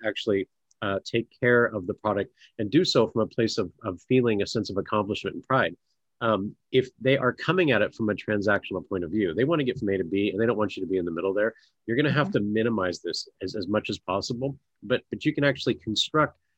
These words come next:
Speaker 1: uh, a series of, of challenges, what Ruth would call, um, uh, complexities,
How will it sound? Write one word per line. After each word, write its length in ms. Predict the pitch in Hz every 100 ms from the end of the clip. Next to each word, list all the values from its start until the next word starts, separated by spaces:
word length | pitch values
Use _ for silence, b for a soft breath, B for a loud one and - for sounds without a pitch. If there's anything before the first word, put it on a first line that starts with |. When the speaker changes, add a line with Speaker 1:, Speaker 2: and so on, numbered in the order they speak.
| _ _ -
Speaker 1:
uh, 200 | 113 104
a 80 | 113
series 480 | 104 - 123 120 107
of, 240 | 104 98 87 -
of 200 | 98 87
challenges, 500 | - 165 160 98 90
what 160 | 107 -
Ruth 220 | 110 131 117
would 160 | 101
call, 260 | 107 95 -
um, 300 | 104 92 95 - _ _ _ -
uh, 300 | 107 98 101 -
complexities, 760 | 107 - 151 - 92 82 -